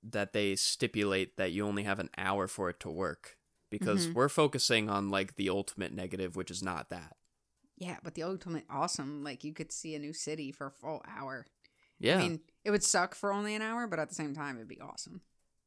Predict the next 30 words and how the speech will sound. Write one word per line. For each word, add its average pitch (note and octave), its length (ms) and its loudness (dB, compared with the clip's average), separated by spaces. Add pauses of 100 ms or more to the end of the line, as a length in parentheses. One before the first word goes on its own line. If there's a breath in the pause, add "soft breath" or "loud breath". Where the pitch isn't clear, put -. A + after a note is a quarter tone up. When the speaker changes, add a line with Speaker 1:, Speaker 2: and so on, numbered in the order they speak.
(460)
Speaker 1:
It G#2 100 2
would G#2 260 -2 (420)
be F#2 100 -4
super B2+ 320 -2
cool B2 320 0
just - 240 -6
to G#2+ 60 -4
be G#2 180 2
like, F#2+ 300 2
"Oh, B2+ 100 4
I G#2 140 6
really G#2+ 300 4
wanted G2 380 2
to F#2 380 4 (280)
see G2 480 2
just A2 420 4
this G2+ 140 6
specific - 560 2
place," F#2+ 360 2
and G#2 80 0
if G2 160 -4
you - 80 0
just G2 260 2
so F#2+ 160 2
happened G2 400 2
to - 120 -2
open F2+ 280 0
up F#2 180 -2
to E2 180 -6
it E2 180 -6